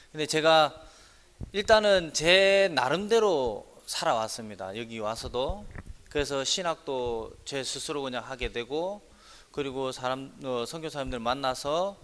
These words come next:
지금은 팔월 일일부터 그 아우스빌딩, 어, 그 저기 물리치료사 과정을, 삼 년 과정을 지금 시작하려고 준비하고 있습니다.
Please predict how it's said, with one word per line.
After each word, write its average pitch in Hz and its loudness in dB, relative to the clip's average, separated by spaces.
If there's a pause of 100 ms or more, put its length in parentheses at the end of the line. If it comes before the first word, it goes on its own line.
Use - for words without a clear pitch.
(240)
지금은 139 -6
팔월 165 -2
일일부터 175 -4 (1200)
그 120 -6
아우스빌딩, 131 2 (440)
어, 104 -4
그 98 -8 (1080)
저기 - -18 (300)
물리치료사 123 -2
과정을, 123 -4
삼 143 -10
년 151 -4
과정을 143 -2
지금 113 -10
시작하려고 131 -4
준비하고 113 -4
있습니다. 98 -14